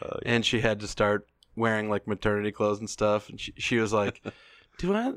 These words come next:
Speaker 2: I'm f-, do I look fat? I look fat. I'm gross, whatever." She's obviously looking,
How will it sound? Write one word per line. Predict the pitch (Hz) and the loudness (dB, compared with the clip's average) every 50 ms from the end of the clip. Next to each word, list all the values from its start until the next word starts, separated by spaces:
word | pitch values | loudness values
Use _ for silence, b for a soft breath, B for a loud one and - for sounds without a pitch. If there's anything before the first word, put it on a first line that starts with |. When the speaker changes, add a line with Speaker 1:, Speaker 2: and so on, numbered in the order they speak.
| - - | -6 -4
Speaker 2:
I'm | - 180 190 208 202 | -2 -2 0 0 -2
f-, | 185 - 202 - 190 170 151 | -4 -8 -8 -6 -6 -4 -2
do | 143 175 | -2 -2
I | 175 170 | 0 0
look | 156 147 135 | -2 -4 -6
fat? | - - - 113 107 107 107 | -6 -4 -4 -4 -2 -4 -6
I | 104 | -8
look | 104 107 104 | -10 -12 -14
fat. | - - 107 107 104 98 98 | -12 -10 -10 -8 -8 -8 -8
I'm | 98 110 110 | -10 -12 -12
gross, | 101 - 107 107 107 101 - - | -8 -6 -6 -6 -6 -8 -8 -8
whatever." | 104 101 104 101 101 104 | -8 -6 -6 -6 -6 -4
She's | - - 117 110 | -2 0 4 4
obviously | 110 107 101 104 98 - - 107 101 | 4 4 4 0 -4 -2 -4 -4 -4
looking, | 101 104 101 - - 107 101 | -4 -4 -6 -6 -6 -8 -10